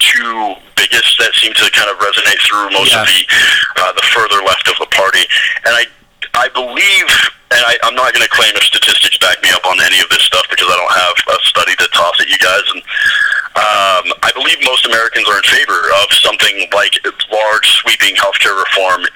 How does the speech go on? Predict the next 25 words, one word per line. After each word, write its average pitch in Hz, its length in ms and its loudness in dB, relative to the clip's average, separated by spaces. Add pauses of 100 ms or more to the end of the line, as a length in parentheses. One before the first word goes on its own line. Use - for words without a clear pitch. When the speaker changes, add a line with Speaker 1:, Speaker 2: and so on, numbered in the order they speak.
Speaker 1:
particularly 104 640 0
in 90 160 2
the - 80 -14
vein 90 160 0
of 82 80 -2
something - 320 0
like - 160 0
universal 90 420 0
healthcare 85 400 2
or - 80 0
single - 220 -2
payer. - 280 0 (800)
And 123 140 0
that 120 240 2
might 131 240 0
see - 220 4
a 135 100 0
bit 120 120 0
of 120 80 -2
a, - 80 -2 (220)
a 110 60 2 (420)
slight 123 240 0
tax 120 340 0
increase, - 400 2 (480)
but 110 360 0